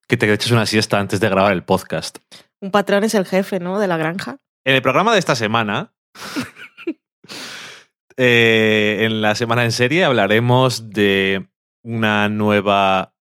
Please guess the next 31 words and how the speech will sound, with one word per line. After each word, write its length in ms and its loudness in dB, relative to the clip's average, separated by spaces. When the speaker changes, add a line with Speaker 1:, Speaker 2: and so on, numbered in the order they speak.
Speaker 1:
iba 140 -2
a 40 4
decir 140 -2
comedia, 360 2
una 120 0
nueva 260 2
serie, 480 -2
una 200 -4
nueva 240 0
comedia, 440 0
bueno, 320 -4
para 840 0
Channel 320 -4
four. 340 0
Speaker 2:
No 100 2
empieces 460 -2
a 40 -2
definirla 540 -6
ahora. 320 -14
<laughs> 60 -12
Speaker 1:
Que 720 4
<laughs> 140 -2
se 180 0
llama 260 0
Flowers. 720 0
También 280 0
hablaremos 500 0
del 100 0
regreso 540 -2
de 280 -2
vip 280 -4